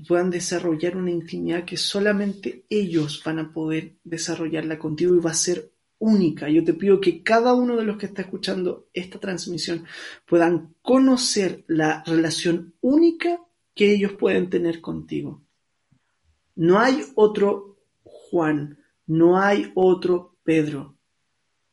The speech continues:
no hay otro Diego, Miguel,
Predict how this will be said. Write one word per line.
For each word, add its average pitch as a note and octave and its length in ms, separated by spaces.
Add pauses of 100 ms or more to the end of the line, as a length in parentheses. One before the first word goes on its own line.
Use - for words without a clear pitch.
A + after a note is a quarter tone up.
(360)
no D#3+ 200
hay F3+ 260
otro E3 580 (680)
Diego, D#3 800 (100)
Miguel, C#3 760